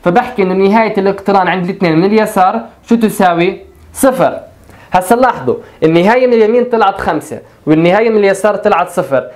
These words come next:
ما طلعوا متساويات، بحكي له إذن النهاية الكلية شو مالها؟ غير موجودة. بحكي عن النهاية الكلية إنها إيش؟ غير موجودة. تمام. هسا شباب بدي تركزوا معي هون شوي.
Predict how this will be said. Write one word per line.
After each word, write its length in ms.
ما 140
طلعوا 300
متساويات، 720
بحكي 380
له 120
إذن 540
النهاية 480
الكلية 480
شو 180
مالها؟ 520
غير 300
موجودة. 520
بحكي 320
عن 120
النهاية 280
الكلية 420
إنها 360
إيش؟ 100
غير 180
موجودة. 440
تمام. 240
هسا 220
شباب 280
بدي 220
تركزوا 420
معي 300
هون 140
شوي. 320